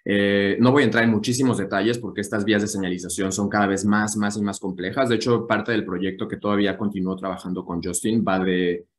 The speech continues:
a un análisis un poco más global de estas interacciones y su relación con la membrana plasmática.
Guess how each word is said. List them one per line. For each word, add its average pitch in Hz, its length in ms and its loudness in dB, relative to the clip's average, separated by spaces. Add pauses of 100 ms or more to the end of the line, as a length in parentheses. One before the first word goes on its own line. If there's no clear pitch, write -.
(260)
a 107 120 0
un 120 140 6
análisis 107 480 2
un 104 100 0
poco 104 220 0
más 98 240 2
global 95 340 0
de 95 60 -2
estas 92 240 -8
interacciones 95 800 -4
y 98 60 -2
su 95 120 -6
relación 87 380 -4
con 92 140 -4
la 92 80 0
membrana 85 320 -4
plasmática. 90 680 -4